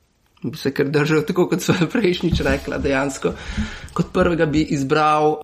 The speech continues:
egiptovskega faraona, Ramzesa drugega. Eh,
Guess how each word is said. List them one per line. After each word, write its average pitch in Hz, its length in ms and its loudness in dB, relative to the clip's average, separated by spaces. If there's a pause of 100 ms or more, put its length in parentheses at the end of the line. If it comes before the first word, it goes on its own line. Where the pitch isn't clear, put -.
(140)
egiptovskega 151 680 -2
faraona, 156 640 2
Ramzesa 139 500 0
drugega. 175 520 2
Eh, - 800 -20